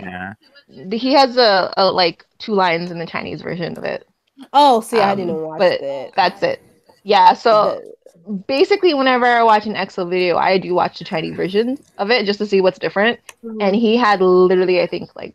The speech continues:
Speaker 2: two or three lines in it. And
Speaker 3: Um,
Speaker 2: to,
Speaker 3: well, that's
Speaker 2: to
Speaker 3: okay
Speaker 2: justify
Speaker 3: because he's
Speaker 2: him.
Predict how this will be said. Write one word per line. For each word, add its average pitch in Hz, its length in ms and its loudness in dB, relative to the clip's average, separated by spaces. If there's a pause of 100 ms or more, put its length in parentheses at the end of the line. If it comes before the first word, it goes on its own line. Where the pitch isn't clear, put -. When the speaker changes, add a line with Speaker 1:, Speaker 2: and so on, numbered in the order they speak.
Speaker 2:
two - 180 -12
or 175 100 -4
three - 180 -10
lines - 360 -12
in - 100 -16
it. - 160 -14 (600)
And 214 280 4
Speaker 3:
Um, 196 380 -2 (160)
Speaker 2:
to, 190 220 -4 (100)
Speaker 3:
well, 269 120 -2
that's 427 180 -2
Speaker 2:
to 320 60 0
Speaker 3:
okay 247 160 0
Speaker 2:
justify 208 360 2
Speaker 3:
because 294 180 0
he's - 0 -
Speaker 2:
him. 196 200 -12